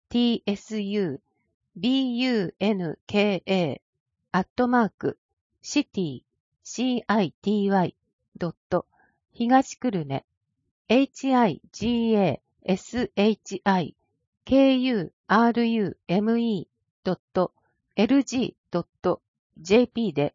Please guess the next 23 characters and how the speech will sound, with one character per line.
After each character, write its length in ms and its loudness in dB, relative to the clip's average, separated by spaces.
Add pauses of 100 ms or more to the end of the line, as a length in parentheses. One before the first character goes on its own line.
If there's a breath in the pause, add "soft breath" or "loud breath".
(140)
送 220 -4
信 240 -8
し 80 -18
て 100 -2
く 120 -6
だ 120 -2
さ 200 -6
い。 100 -14 (1120)
内 260 2
容 340 2
を 140 -2
実 320 -8
行 240 0
委 60 0
員 180 -4
会 240 -2
で 160 -4
検 260 -2
討 220 -2
し 80 -10
た 180 0
上 180 -2
で、 200 0